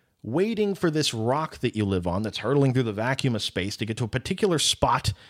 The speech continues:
in relation to the giant ball of gas burning in the middle of the solar system so that you can then sit down on a bunch of chopped up trees and put little pieces of plants and animals in your mouth that are gonna become infused into your cells.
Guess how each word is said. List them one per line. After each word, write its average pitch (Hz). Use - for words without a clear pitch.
in 120
relation 127
to 131
the 120
giant 135
ball 127
of 120
gas 127
burning 123
in 117
the 110
middle 117
of 107
the 101
solar 143
system 101
so 151
that 151
you 147
can 143
then 139
sit 135
down 104
on 92
a 95
bunch 101
of 98
chopped -
up 104
trees 101
and 98
put -
little 135
pieces 135
of 104
plants 135
and 117
animals 139
in 98
your 87
mouth 85
that 107
are 107
gonna 117
become 117
infused 143
into 123
your 107
cells. -